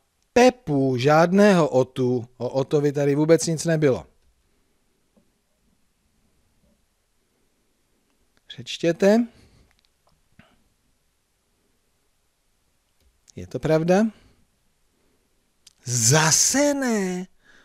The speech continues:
Jasný, máma nemá lupu, ale mapu.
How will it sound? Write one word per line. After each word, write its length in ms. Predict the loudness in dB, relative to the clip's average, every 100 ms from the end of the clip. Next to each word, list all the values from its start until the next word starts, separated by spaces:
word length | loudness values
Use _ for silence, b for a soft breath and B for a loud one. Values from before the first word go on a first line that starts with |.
| b b -20
Jasný, 680 | -14 -10 -8 -6 -6 -6
máma 720 | -6 -2 2 4 4 2 0 -4 b b _
nemá 640 | -8 -2 0 2 2 2
lupu, 540 | 0 -2 -4 -6 -10 -8
ale 340 | -6 -6 -6 -10
mapu. 960 | -8 0 2 2 -2 _ 4 6 6